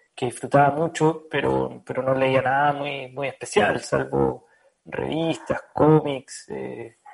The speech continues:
mucho Barrabás, eh, ahora está súper cuestionado Guido Vallejo, <laughs> eh, pero, pero, pero bueno, eso uno no lo, no lo ve cuando lo lee, entonces, eh,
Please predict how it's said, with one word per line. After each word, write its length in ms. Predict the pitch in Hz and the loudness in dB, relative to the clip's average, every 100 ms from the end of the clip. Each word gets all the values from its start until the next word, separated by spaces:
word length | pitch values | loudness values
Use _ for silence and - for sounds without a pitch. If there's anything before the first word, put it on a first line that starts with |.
| - - - - _ | -20 -20 -20 -20 _
mucho 300 | 143 143 156 | -10 0 4
Barrabás, 580 | 135 123 131 160 151 - | 4 6 8 8 6 4
eh, 140 | 139 139 | 2 2
ahora 220 | 143 135 | 2 0
está 340 | - 139 - | 0 -2 -2
súper 280 | - 135 143 | -6 -6 -6
cuestionado 840 | 131 - 135 143 147 147 143 139 139 | -6 -8 -2 2 4 2 0 -4 -4
Guido 220 | 147 147 | 2 4
Vallejo, 460 | 143 160 - 165 160 - - - | 6 4 4 0 -2 -10 -20 -8
<laughs> 960 | 170 - 175 - - - - - - - | -8 -6 -8 -10 -16 -14 -14 -16 -20 -14
eh, 380 | - 139 131 - | -4 0 0 -2
pero, 720 | 143 139 135 135 131 127 127 - | 2 4 6 6 6 4 0 0
pero, 480 | 139 135 135 131 _ _ | 2 4 4 2 _ _
pero 160 | - 139 | 0 6
bueno, 200 | 165 147 | 6 6
eso 180 | - 156 | 4 6
uno 360 | 156 160 151 | 6 4 4
no 120 | 147 143 | 4 4
lo, 260 | 143 135 | 4 4
no 100 | 135 | 4
lo 80 | 135 | 4
ve 220 | 165 196 | 6 4
cuando 280 | 156 151 147 | 2 -2 0
lo 80 | 147 | 0
lee, 220 | 196 202 | 0 0
entonces, 440 | - - 143 - - - | -4 -8 -14 -16 -16 -14
eh, 180 | 147 | -14